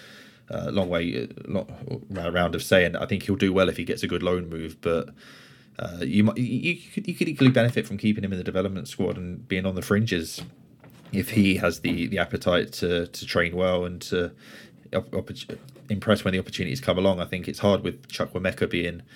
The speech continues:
that guy in the first team squad who's taking minutes, impact sub, starting as this midfielder who can affect the game in transition, which is sort of what Cassidy does as well.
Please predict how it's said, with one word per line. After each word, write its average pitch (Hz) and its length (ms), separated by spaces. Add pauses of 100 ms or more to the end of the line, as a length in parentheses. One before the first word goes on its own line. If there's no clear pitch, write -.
(260)
that 87 220
guy 85 380 (100)
in 135 80
the 85 80
first 90 240
team 82 180
squad 87 300
who's 82 200
taking 85 500 (1040)
minutes, - 680 (100)
impact - 400
sub, 87 240
starting 87 560
as 82 120
this - 180
midfielder 87 560
who 90 120
can 82 460 (400)
affect - 280
the 85 60
game 85 200
in 80 80
transition, 85 600
which 73 200
is - 180 (120)
sort - 220
of - 80
what - 140
Cassidy 82 400
does 85 220
as - 100
well. 85 260